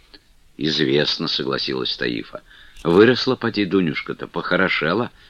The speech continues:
прибавила мать казначея, умильно поглядывая на Марка Даниловича. «Как матушка не вырасти? Года такие. Старая-то старица, молодое растет», — с лаской молвил в ответ Смолокуров.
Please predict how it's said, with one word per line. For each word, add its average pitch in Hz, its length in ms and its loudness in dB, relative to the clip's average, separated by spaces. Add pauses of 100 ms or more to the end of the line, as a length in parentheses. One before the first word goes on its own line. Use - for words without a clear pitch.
(160)
прибавила 67 540 0
мать 67 280 -8
казначея, 71 680 0
умильно 67 440 -6
поглядывая 64 560 -6
на 62 140 -8
Марка 64 300 -6
Даниловича. 64 560 -8 (580)
«Как 190 260 2
матушка 139 480 2
не 95 120 4
вырасти? 73 540 -2
Года 165 420 4
такие. 65 500 -2 (480)
Старая-то 196 560 6
старица, 156 640 6
молодое 120 460 8
растет», — 76 640 0 (400)
с - 160 -4
лаской 73 400 0
молвил 67 400 -4
в 67 80 -4
ответ 67 320 -6
Смолокуров. 65 680 -6